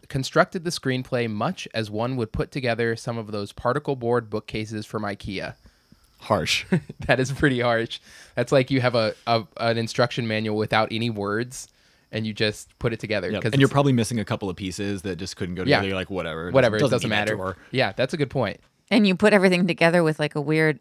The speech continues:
Speaker 3: octagonal tool that, like, no one has ever seen before.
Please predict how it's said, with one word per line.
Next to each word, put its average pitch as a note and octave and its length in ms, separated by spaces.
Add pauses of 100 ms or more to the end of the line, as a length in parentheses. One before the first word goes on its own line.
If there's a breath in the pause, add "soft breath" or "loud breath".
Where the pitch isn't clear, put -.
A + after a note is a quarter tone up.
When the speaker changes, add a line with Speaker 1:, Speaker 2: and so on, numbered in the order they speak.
Speaker 3:
octagonal D3 800
tool D3+ 600
that, D3 140
like, C#3+ 240
no C#3+ 160
one D3+ 120
has C#3+ 120
ever C#3+ 160
seen D3 340
before. D3 380